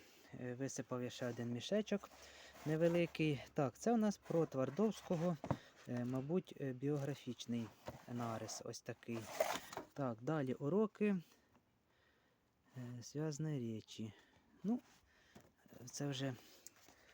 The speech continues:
така собі література, не актуальна, як на мене. Так. Баратинський, дивіться, біографія письменника. Так. Андерсена, е, казки в шкільній бібліотеці.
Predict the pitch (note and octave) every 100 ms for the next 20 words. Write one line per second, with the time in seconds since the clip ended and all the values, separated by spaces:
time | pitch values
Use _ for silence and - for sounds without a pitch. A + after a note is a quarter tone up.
0 | _ _ _ C3+ - B2+ A#2 A#2+ B2 B2
1 | - B2 A#2+ B2+ A#2 A2+ C3+ E3+ - C#3
2 | - C3 A#2+ A#2 A2 A2+ A#2 A2 A#2+ A2+
3 | A2 A2 G#2+ - C3 A2+ - - - _
4 | _ _ _ _ _ _ _ _ _ _
5 | _ - F#3 A#3 - B2 A#2 A2 - B2
6 | A#2+ A#2 A2+ - A#2 A#2+ A#2+ A#2+ A#2+ A2
7 | A#2+ A#2 A#2 B2 A#2+ A2+ A2+ A2+ - A#2
8 | G#2+ - - - - - - - - -
9 | - - - - - - - - - -
10 | C3 A#2 A#2 C3 - - - - - -
11 | _ _ - - - _ _ F3+ F3+ E3+
12 | D3+ C#3+ - D3+ D3 D3 C#3 - - C3+
13 | D3 C#3+ - C3+ B2+ - C3 C3 B2+ A#2+
14 | B2+ B2+ - G3 F#3+ - F3+